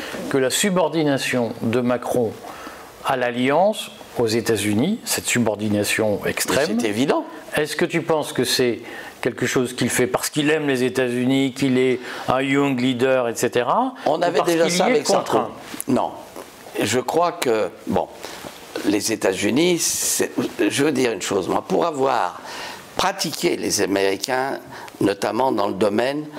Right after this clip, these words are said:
Speaker 2: de l'extraterritorialité, où je le dis comme je le pense, je les ai bloqués. Et je les ai bloqués, euh, sur, euh,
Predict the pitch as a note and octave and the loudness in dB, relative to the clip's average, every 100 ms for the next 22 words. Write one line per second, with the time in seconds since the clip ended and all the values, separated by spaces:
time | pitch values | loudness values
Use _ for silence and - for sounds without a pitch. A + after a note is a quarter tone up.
0 | - - - G2 A#2+ - C3+ A#2+ A#2 G#2+ | -14 -10 -4 0 0 0 -2 0 0 2
1 | G#2 G2 G2 G2 G2 D#3 E3+ - A#2+ G#2 | 2 2 0 0 0 0 0 0 2 2
2 | - A2 G#2+ G#2 G#2 B2 C3 G#2 G#2 G2+ | 2 2 2 0 0 0 0 0 -2 0
3 | F#3 D3+ A2+ A#2 F3 G2 D3+ - B2 A2 | -2 0 2 2 2 2 0 0 -4 -6
4 | - - - - - - - - - A2 | -10 -18 -20 -16 -12 -8 -6 -6 -2 0
5 | A#2 C#3 B2+ A2 A#2+ B2 E3 F3 G3+ A#3+ | 2 2 2 2 2 2 2 2 2 0
6 | - - - - - - - G2+ G2 - | -6 -16 -16 -16 -14 -6 0 2 2 0
7 | - A2+ G#2 - A2+ G2+ | 0 2 2 4 4 4